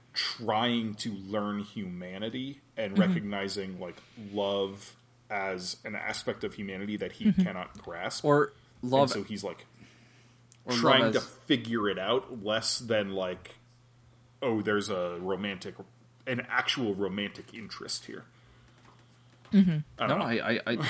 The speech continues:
Speaker 1: <laughs>
Speaker 3: because he, he goes on and on again talking about all the, the, the countless lives that, that he knows and all the personnel that have been lost and how he, how he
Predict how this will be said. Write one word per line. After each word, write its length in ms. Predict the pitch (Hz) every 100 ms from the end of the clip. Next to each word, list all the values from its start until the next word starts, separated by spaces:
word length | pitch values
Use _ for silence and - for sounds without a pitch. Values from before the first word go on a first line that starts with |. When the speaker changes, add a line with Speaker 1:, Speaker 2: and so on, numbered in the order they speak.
| -
Speaker 1:
<laughs> 140 | 170
Speaker 3:
because 260 | - 175 147
he, 220 | 170 165
he 140 | 147 160
goes 280 | 170 170
on 240 | - 151 165
and 80 | 143
on 140 | 147
again 300 | 127 170 127
talking 360 | 131 131 135 120
about 160 | 113
all 180 | 101 120
the, 140 | 120 110
the, 240 | 90 120
the 120 | 98
countless 500 | - 123 131 87 117
lives 380 | 104 120 135 120
that, 160 | 101 87
that 160 | 101
he 140 | 117 110
knows 360 | 123 135 117
and 80 | 107
all 140 | 107
the 240 | 110 107 101 - -
personnel 460 | - 135 123 120 127
that 120 | 120
have 120 | 117
been 200 | 113 104
lost 400 | 101 120 131 131
and 120 | 104 117
how 80 |
he, 160 | 117 117
how 300 | 117 120 110
he 280 | 110 117 110